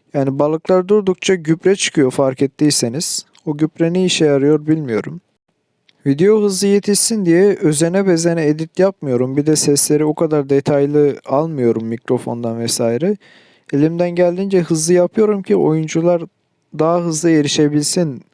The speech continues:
e, güncellemeye diye. Ruslardan, Taylandlılardan izlemeyin. Türk birinden izleyin diye hızlı yapmaya çalışıyorum. O yüzden video biraz kötü olabilir. Kusura bakmayın.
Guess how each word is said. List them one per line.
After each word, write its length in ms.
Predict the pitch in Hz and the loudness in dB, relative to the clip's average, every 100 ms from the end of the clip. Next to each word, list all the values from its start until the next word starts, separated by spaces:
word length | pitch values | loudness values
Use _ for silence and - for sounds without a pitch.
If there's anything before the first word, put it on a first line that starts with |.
| - | -10
e, 360 | 131 120 117 117 | -4 -2 -2 -2
güncellemeye 760 | 131 127 131 123 120 120 117 110 | -4 -2 0 2 0 -2 -4 -2
diye. 260 | 120 147 175 - _ _ _ | 0 0 -2 -10 _ _ _
Ruslardan, 560 | 143 143 - 147 147 143 | -2 0 0 0 -2 -2
Taylandlılardan 840 | 160 147 147 143 - 139 131 135 | -2 0 0 -2 -2 0 0 -2
izlemeyin. 640 | 135 143 165 139 120 170 196 _ _ | -4 -2 -2 0 -2 -4 -12 _ _
Türk 260 | - 180 - | -4 -4 -2
birinden 340 | 143 131 127 | -2 -2 -2
izleyin 480 | 123 127 143 143 120 | -4 -2 0 0 -2
diye 280 | 120 151 185 - _ | 0 0 -2 -8 _
hızlı 260 | 151 143 151 | -8 -2 0
yapmaya 380 | 131 - 139 135 | 0 -2 -8 -6
çalışıyorum. 600 | 131 120 - 127 165 190 - - - - _ | -4 -6 -6 -6 -8 -10 -18 -20 -20 -20 _
O 100 | 170 | 0
yüzden 280 | 180 175 165 | 2 0 -2
video 280 | 165 175 165 | 0 0 2
biraz 260 | 165 160 | 2 0
kötü 260 | - 156 - | 0 -2 0
olabilir. 480 | 165 160 127 143 160 | 0 0 0 -4 -4
Kusura 400 | - 151 127 127 | -6 -4 0 0
bakmayın. 440 | 127 120 117 113 | 0 -4 -8 -12